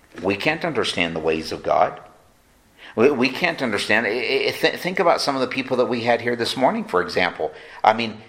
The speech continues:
some of these people are just,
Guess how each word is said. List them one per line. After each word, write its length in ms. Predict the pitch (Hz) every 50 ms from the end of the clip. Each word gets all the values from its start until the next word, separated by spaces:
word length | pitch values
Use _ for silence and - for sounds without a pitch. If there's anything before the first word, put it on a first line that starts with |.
| - - _ _ _ _ _ _ _ _
some 280 | - - - 156 170 202
of 80 | 208
these 160 | 185 147 113 -
people 540 | - 123 110 - 113 117 110 - - - - - - _ _ -
are 100 | - 110
just, 460 | 104 - - 117 107 - - - -